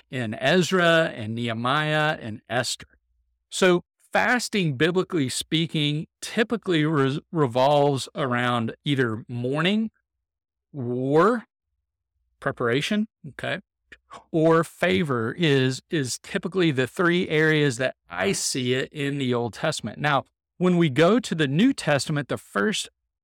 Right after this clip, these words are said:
area that we see fasting is in Matthew four. And in Matthew four, this is where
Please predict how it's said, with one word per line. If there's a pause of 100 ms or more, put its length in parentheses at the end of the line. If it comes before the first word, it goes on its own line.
area
that
we
see
fasting (440)
is
in
Matthew
four. (320)
And
in
Matthew
four,
this
is
where